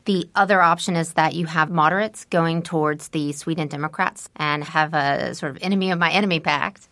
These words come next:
I think that's very unlikely. Um, the Center Party and the Liberal Party would not support that.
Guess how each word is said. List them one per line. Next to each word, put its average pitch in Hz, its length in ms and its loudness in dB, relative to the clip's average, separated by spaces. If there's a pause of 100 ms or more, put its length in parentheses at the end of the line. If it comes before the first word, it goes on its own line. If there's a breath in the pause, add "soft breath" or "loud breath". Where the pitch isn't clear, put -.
(680 loud breath)
I 156 80 0
think 156 160 -4
that's 147 160 0
very 147 340 2
unlikely. 151 680 0 (460 loud breath)
Um, 143 260 2
the 156 240 0
Center 175 320 0
Party 156 240 2
and 151 80 -2
the 139 60 -4
Liberal 147 200 2
Party 147 240 -6
would 147 220 -2
not - 300 -2
support - 460 -8
that. - 280 -4